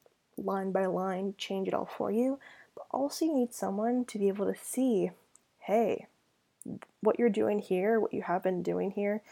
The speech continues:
in these areas that are outside of the assets alone is affecting how your funnel's performance is gonna happen, how it's gonna scale. If we don't address that or talk about that,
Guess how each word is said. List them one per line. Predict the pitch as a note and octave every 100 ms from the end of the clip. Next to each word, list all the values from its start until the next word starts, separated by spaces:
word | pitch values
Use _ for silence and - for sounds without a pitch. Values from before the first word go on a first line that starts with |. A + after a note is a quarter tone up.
| - - -
in | F#3
these | F3+ F3+ F3+
areas | - F3 F3+ G3 A3 A#3 -
that | -
are | F#3 -
outside | - - F#3
of | F3
the | -
assets | - - E3+ - -
alone | F3 E3+ F3 G#3 C#4+ - _ - - _ _ -
is | G3+
affecting | G3+ - G#3 - A3
how | G#3+ F#3+
your | F#3+ F#3
funnel's | - F#3+ F#3
performance | - F#3+ - E3 E3+ -
is |
gonna | F3+ E3
happen, | F3+ - - -
how | - -
it's | -
gonna | - -
scale. | - - C2+ - - _ - - _ -
If | -
we | G3
don't | F3 F#3 G#3
address | F#3+ - F#3
that | A3
or | G#3
talk | - G3 G3+
about | A3 A#3+
that, | C4+ C#4 D4+